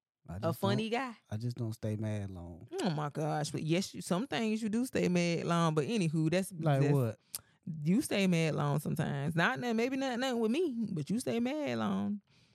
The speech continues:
Speaker 2: But anywho, yeah, that's, I, I feel like our last, which wa-, which year you think was the best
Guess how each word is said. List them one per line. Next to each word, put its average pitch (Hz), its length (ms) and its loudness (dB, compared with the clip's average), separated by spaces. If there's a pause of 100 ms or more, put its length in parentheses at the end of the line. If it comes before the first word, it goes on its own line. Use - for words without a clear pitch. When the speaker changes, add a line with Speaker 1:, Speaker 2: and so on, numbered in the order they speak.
(640)
Speaker 2:
But 156 320 2
anywho, 151 540 2 (680)
yeah, - 240 -4
that's, 156 280 0
I, 196 300 -2
I 220 120 -2
feel 180 200 -4
like 165 200 -4
our 160 120 0
last, 156 380 -4
which 381 200 0
wa-, 370 140 -4
which 285 320 -4
year 269 120 -2
you 269 100 -4
think 208 180 -4
was 180 120 -4
the 170 80 -4
best 160 340 -2